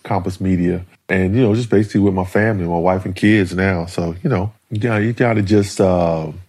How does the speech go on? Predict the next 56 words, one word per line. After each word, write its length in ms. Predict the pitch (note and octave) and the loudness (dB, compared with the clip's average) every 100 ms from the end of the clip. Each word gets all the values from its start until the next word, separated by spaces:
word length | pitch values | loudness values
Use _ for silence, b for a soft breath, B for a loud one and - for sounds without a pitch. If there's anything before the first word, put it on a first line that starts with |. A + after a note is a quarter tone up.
| _ - | _ -8
you 80 | C#3 | -4
know, 60 | |
you 140 | A2 A#2+ | 0 2
just 180 | B2 A2+ | 2 2
do 140 | B2 | 2
things 260 | C3+ C3+ C3 | 4 2 2
with 140 | B2+ | -4
your 60 | - | 0
family 340 | D3+ E3 B2 | 0 2 0
now, 340 | B2 C#3+ B2+ | -2 -2 -2
you 100 | B2 | -2
know. 240 | B2 B2 C#3 _ | -2 -4 -8 _
So, 320 | - G2+ G#2+ G#2+ - | -6 -2 -2 -6 -10
I 60 | G#2 | -6
mean, 160 | G#2+ | -4
they, 160 | A2 A2 | -2 0
life 280 | G#2 B2+ A#2+ | 4 2 2
has 120 | A2 | -4
slowed 360 | - A#2 A2 G#2+ | 0 2 2 2
down 260 | A2+ A2 | 2 2
a 40 | G#2 | 2
lot. 380 | G#2 A2 - _ - _ - | 2 2 0 _ -20 _ -16
You 60 | |
still 280 | - C3+ B2 | 2 4 6
work 240 | A#2 A#2+ | 6 6
out 360 | G#2+ G#2 A#2+ - | 6 6 4 0
and 240 | F#2 E2+ | -8 -10
try 180 | - A2 | -4 -2
to 80 | G2+ | -2
stay 260 | G2 G#2 G#2 | -2 -2 0
in 120 | G2 | -2
some 240 | G2+ G2+ | -2 -4
type 260 | G2 G2 F#2+ | 0 0 0
of 80 | F#2+ | -2
shape. 340 | G2 G#2 - | 0 0 0
You're 80 | F2+ | -4
not, 280 | F#2+ G2 F#2 | -2 -2 0
you're 100 | G2 | 2
not 160 | A#2+ | 4
in 100 | B2+ | 4
the 80 | A#2+ | 2
shape 280 | G#2 B2+ A#2+ | 2 2 2
that 160 | G#2 | -2
you 60 | G2 | 0
used 260 | G#2+ F#3+ - | 4 4 2
to 80 | F#2+ | -2
be 240 | F#2+ F#2+ | 0 2
in, 140 | F#2+ | 2
but, 200 | F2 F2 | 0 -2
you 60 | A#2 | -4
know, 140 | G2 | -2
you're 160 | F#2+ A2+ | 0 0
maintaining 580 | G2 A2+ A2 A2+ A2+ G#2+ | 2 0 0 0 2 2
what 180 | G#2+ G#2 | 2 0
you 60 | |
can. 500 | F#2+ C3+ A2 F#2+ G2+ | 2 4 4 2 -2